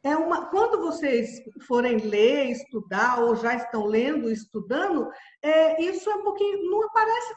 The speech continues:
tanto. Sempre alguém que conseguiu fazer, é, graduação, porque, ah, eu ama, me apaixonei, tô apaixonada por isso, vou fazer a graduação e depois, se tem condições, os pais sustentam, faz mestrado, doutorado.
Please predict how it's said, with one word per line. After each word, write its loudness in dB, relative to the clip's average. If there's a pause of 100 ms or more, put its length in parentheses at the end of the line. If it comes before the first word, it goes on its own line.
tanto. -4 (420)
Sempre 0
alguém 0
que -6
conseguiu -4
fazer, 2 (200)
é, -2
graduação, -2
porque, -6
ah, 0 (160)
eu 4
ama, 0
me 0
apaixonei, 2
tô -4
apaixonada -2
por -4
isso, -6
vou -6
fazer -4
a 2
graduação -2 (320)
e -2
depois, 0
se -2
tem 2
condições, -4
os -12
pais -8
sustentam, -8
faz -8
mestrado, -4
doutorado. -4